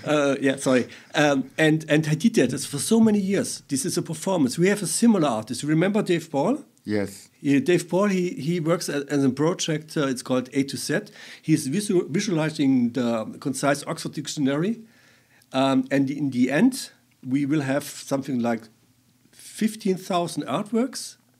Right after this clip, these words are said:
Speaker 1: you know, and this is also very demanding to us.
Speaker 2: Mm.
Speaker 1: And then he expects that, that, that he will produce or finish the whole thing in th-, thirty-five years. So this is a performance. I also define this
Speaker 2: I
Speaker 1: as a
Speaker 2: understand.
Speaker 1: performance.
Speaker 2: So what you're saying is, like,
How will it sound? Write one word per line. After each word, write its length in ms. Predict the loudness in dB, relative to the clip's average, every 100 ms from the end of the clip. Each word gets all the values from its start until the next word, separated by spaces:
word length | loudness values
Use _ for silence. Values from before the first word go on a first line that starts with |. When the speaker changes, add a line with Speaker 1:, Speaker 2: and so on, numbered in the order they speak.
| _ -4
Speaker 1:
you 100 | 0
know, 260 | 0 -4 -10 _ _ -4
and 160 | 0
this 160 | 0 -2
is 100 | -4
also 280 | -2 -2 -2
very 300 | 0 0 0
demanding 580 | 2 2 2 0 -2 -2
to 160 | -2
us. 140 | -2 0
Speaker 2:
Mm. 60 |
Speaker 1:
And 120 | 0 2
then 200 | 0 -2 -14 -6
he 180 | -2 -2
expects 480 | -4 -2 0 0 -6
that, 280 | -4 -4 -4
that, 220 | -6 -6
that 180 | -12 -6
he 180 | -6
will 380 | 0 2 2 0 -4 -8
produce 720 | -8 -2 0 0 -2 -10 -12 _ -6
or 160 | -4
finish 300 | 0 0 0
the 100 | 0
whole 120 | 0 0
thing 200 | 0 -2
in 60 |
th-, 280 | -2 -8 -6
thirty-five 480 | -2 -2 -2 -6 -4
years. 280 | -4 -4 -14 _ _ _ -20 -20 -20 -20 -8
So 200 | 0 2
this 200 | 2 0
is 100 | 0
a 60 | -2
performance. 560 | -2 0 2 4 2
I 80 | 2
also 260 | 2 0 -4
define 400 | -6 -2 0 2
this 140 | 4
Speaker 2:
I 60 | 6
Speaker 1:
as 120 | 6
a 40 |
Speaker 2:
understand. 280 | 4 2 4
Speaker 1:
performance. 340 | 4 6 4
Speaker 2:
So 80 | 2
what 220 | 4 4
you're 160 | 4 2
saying 320 | 4 2 4
is, 240 | 0 -2 0
like, 240 | 0